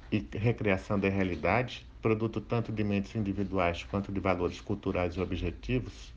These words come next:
e objetivos políticos de uma determinada sociedade, suas imagens nunca são neutras. Nesse sentido, são utilizados tanto para legitimar realidades quanto para criar mitos.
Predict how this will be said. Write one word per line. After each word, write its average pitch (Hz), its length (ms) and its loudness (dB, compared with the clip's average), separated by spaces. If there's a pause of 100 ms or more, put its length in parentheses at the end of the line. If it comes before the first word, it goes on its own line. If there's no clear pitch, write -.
(320)
e 110 40 0
objetivos 101 560 0
políticos 95 560 0
de 95 60 -2
uma 92 80 2
determinada 87 560 -2
sociedade, 92 720 0 (460)
suas 143 280 4
imagens 139 400 2
nunca 147 240 0
são 147 220 0
neutras. - 600 -4 (280)
Nesse 110 260 4
sentido, 151 520 0 (340)
são 156 200 2
utilizados 143 720 2 (100)
tanto 165 240 2
para 139 200 2
legitimar 127 560 2
realidades 113 640 2
quanto 120 260 -2
para 113 200 4
criar 117 260 0
mitos. - 640 -6